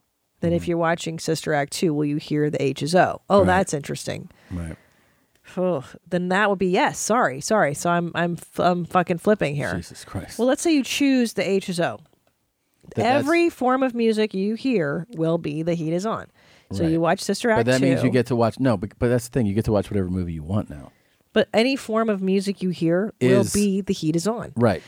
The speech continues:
Speaker 1: So in the movie Sister Act two, they could be singing Hallelujah Jesus, but you're going to hear The Heat Is On because you're, you, the only songs you can hear are The Heat Is On.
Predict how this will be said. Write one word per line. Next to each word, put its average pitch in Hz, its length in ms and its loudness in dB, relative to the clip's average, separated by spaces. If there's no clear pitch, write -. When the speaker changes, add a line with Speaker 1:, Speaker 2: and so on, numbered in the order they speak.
Speaker 1:
So - 200 2
in 214 240 0
the 277 60 2
movie 233 260 4
Sister 208 280 0
Act 196 120 -2
two, 262 120 2
they 196 140 2
could 214 160 0
be 202 120 0
singing 180 600 -2
Hallelujah 180 500 2
Jesus, 196 300 0
but - 120 -10
you're 180 160 2
going 170 220 0
to 170 60 -4
hear 170 480 0
The 160 80 0
Heat 151 200 0
Is 147 120 -4
On - 260 -6
because 165 280 0
you're, 165 240 2
you, 175 260 -4
the 170 140 2
only 185 240 2
songs 185 340 0
you 175 100 2
can 180 120 -2
hear 165 240 2
are 143 180 -2
The 143 80 -4
Heat 135 160 -2
Is 143 120 -4
On. 160 220 -6